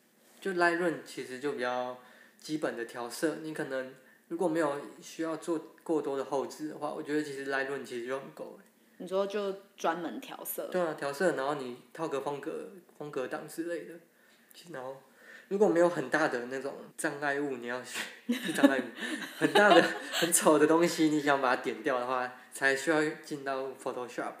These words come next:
Speaker 2: 哦。
Speaker 1: 嗯，就是有，有需要动到照片才有要进 Photoshop，不然你只要调色的话，Lightroom 就可以。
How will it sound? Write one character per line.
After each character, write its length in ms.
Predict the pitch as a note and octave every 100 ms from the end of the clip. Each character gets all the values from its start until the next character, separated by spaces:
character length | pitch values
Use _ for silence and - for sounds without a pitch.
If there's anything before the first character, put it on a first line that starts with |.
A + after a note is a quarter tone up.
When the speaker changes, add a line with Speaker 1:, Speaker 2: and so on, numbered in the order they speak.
| - _ _ _ _
Speaker 2:
哦。 580 | D#3+ D3 D3+ D#3 E3 D3+
Speaker 1:
嗯， 100 | E3+
就 120 | F#3 G3+
是 60 |
有， 180 | G#3+ C#3 - - -
有 160 | D3+ C3
需 120 | F#3+
要 100 | F#3+
动 200 | F#3+ D#3+
到 140 | D#3+
照 220 | D3+ C#3+
片 180 | - C3
才 140 | B2+ B2
有 120 | A#2+
要 180 | B2 C3
进 420 | - D#3+ D3 - -
Photoshop， 460 | D3 D3 - F#3 - - - - -
不 60 |
然 100 | D#3
你 80 | D3+
只 80 | C3+
要 80 | C3+
调 260 | - A#2+
色 340 | A#2 - D3+ - - - - - _
的 100 | - A#2+
话， 440 | C#3 C#3 - C#3+
Lightroom 320 | D#3+ C#3 C3+ C#3
就 120 | D#3
可 200 | -
以。 40 | G3